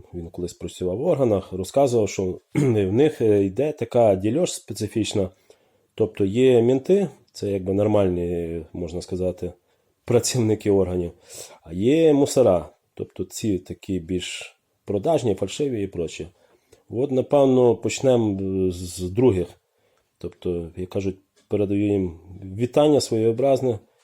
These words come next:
бо тому що в мене тут, от, е, в зв'язку з моєю, з моїми історіями, які я попередньо розказував,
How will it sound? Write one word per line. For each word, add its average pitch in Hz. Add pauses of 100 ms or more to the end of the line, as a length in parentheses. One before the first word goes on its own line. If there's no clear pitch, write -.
(140)
бо -
тому 107
що -
в 107
мене 117
тут, -
от, 98
е, 95
в 92
зв'язку 107
з -
моєю, 107 (380)
з -
моїми 113
історіями, 123
які 95
я 98
попередньо 98
розказував, 107